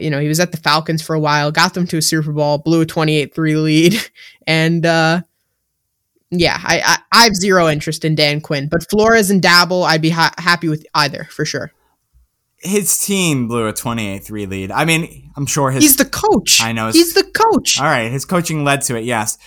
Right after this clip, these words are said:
Speaker 2: You know, s-, interesting i-, thing is, though, he might wanna come home. Uh, if you don't know, um, Dan Quinn actually grew up in Morristown, New Jersey. So a Jersey, a Jersey kid.
Speaker 1: Flores grew up in
Speaker 2: Oh, yeah.
Speaker 1: Brooklyn or
Speaker 2: He
Speaker 1: Queens,
Speaker 2: also,
Speaker 1: I think?
Speaker 2: he also grew up here, too,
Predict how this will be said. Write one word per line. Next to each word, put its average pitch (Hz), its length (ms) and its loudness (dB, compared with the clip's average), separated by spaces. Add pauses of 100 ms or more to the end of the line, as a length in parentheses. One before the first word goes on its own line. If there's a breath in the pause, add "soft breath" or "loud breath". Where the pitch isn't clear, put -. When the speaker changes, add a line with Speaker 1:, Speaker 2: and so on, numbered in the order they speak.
(180 loud breath)
Speaker 2:
You 175 140 -4
know, 185 240 0
s-, - 260 -10
interesting 226 500 -2
i-, 202 180 0
thing 180 360 -6
is, 170 280 -4
though, 135 300 2
he 139 140 -2
might 151 140 -2
wanna 135 200 -4
come 135 220 -4
home. 127 420 -2 (240)
Uh, 117 440 0
if 131 160 -10
you 131 100 -4
don't 143 380 -2
know, 113 420 -6 (680)
um, 117 400 0
Dan 135 240 0
Quinn 139 200 -6
actually 135 260 -4
grew 139 180 -2
up 123 80 -6
in 123 140 -4
Morristown, 123 560 -2
New 107 80 -4
Jersey. 117 500 -2
So 107 220 -4
a 110 60 -4
Jersey, 139 480 -2
a - 120 -14
Jersey 139 420 -4
kid. 123 440 -6 (840)
Speaker 1:
Flores 190 520 2
grew 175 180 0
up 165 120 -2
in 160 220 -2 (600)
Speaker 2:
Oh, 135 100 0
yeah. 143 300 4
Speaker 1:
Brooklyn 294 160 0
or 175 80 -2
Speaker 2:
He 160 60 -20
Speaker 1:
Queens, 160 220 -2
Speaker 2:
also, 269 360 4
Speaker 1:
I 294 80 2
think? - 100 -6
Speaker 2:
he 349 100 0
also 147 280 0
grew 120 200 -6
up 101 160 -6
here, 104 160 -6
too, 107 480 -4